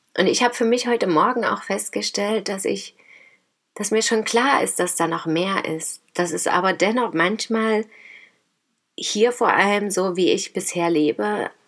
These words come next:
bestimmte Zwischenschritte braucht, um dahin zu kommen. Und für mich ist eben jetzt dieser Zwischenschritt schon mal auch dieses Buch zu lesen, das ist für mich sogar ein enormer Fortschritt,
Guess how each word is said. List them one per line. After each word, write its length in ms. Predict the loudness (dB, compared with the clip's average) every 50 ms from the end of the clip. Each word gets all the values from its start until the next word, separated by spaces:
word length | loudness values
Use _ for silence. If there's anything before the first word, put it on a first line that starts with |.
| _ _ -20 -10 -6
bestimmte 440 | -6 -2 0 0 0 0 -2 -2
Zwischenschritte 800 | -2 -2 -2 -2 -2 -2 -2 -4 -4 -4 -4 -4 -4 -4 -4 -8
braucht, 760 | -8 -4 -2 0 2 4 4 4 2 0 -2 -8 -12 -6 -4
um 160 | -4 -4 -2
dahin 300 | -6 -8 -8 -8 -8 -8
zu 140 | -8 -10 -10
kommen. 380 | -10 -8 -10 -10 -10 -10 -14 -18 _ _ _ _ _ _ _ _ -20 _ _ -20 -20 -20 -20 -20 -20 -20 -20 -20 _ _ _ _ _ _ _ _ _ -4
Und 120 | -4 -4 -2
für 80 | 2
mich 220 | 4 4 4 4 4
ist 100 | 4 4
eben 240 | 4 4 4 4
jetzt 240 | 2 2 2 0 -2
dieser 480 | 0 0 0 2 4 4 4 4 2 -2
Zwischenschritt 600 | -4 -2 0 0 0 0 -2 -2 -2 -2 -4 -2
schon 200 | -2 -2 0 0
mal 200 | 2 0 0 0
auch 240 | 0 0 0 -2 -6
dieses 420 | -10 -8 -6 -4 -4 -4 -4 -6
Buch 380 | -6 0 2 2 2 2 -2 -6
zu 160 | -6 -4 -2
lesen, 400 | 0 0 0 0 0 0 -2 -2
das 120 | -2 -2 -2
ist 160 | -4 -4 -4
für 120 | -4 -2
mich 220 | -2 0 0 0 -2
sogar 340 | -4 -2 -2 -2 -2 0
ein 260 | -2 -2 -2 -2 -4 -4
enormer 640 | -4 -2 0 0 0 2 2 0 2 0 0 -2
Fortschritt, 800 | -2 -4 -2 -2 -2 -2 -4 -8 -4 -2 -2 -2 -2 -4 -10 -14